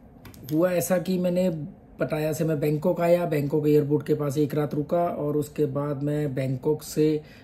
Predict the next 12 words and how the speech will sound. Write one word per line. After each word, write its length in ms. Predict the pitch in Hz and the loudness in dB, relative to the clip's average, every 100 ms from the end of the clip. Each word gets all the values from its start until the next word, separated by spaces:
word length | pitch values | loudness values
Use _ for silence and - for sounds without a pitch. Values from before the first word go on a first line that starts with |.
| - 139 | -6 -4
Macau 420 | 127 151 160 165 | -2 0 2 4
आया। 380 | 165 170 170 - - - 135 | 4 2 0 -6 -16 -6 -2
Macau 420 | 139 - 151 151 | -2 0 0 2
के 120 | 160 | 2
लिए 160 | 147 151 | 2 2
मैंने 200 | 151 151 | 2 0
पूरी 760 | 139 - - - - 156 151 | -4 -10 -20 -20 -4 2 2
research 420 | 139 127 160 156 | 2 2 2 0
की 180 | - 165 | 0 -2
थी। 300 | 151 175 170 - - - 143 | -2 -2 -4 -10 -20 -8 -2
Macau 480 | 139 - 151 160 156 | -2 0 0 0 2
में 360 | 160 165 160 | 2 0 -2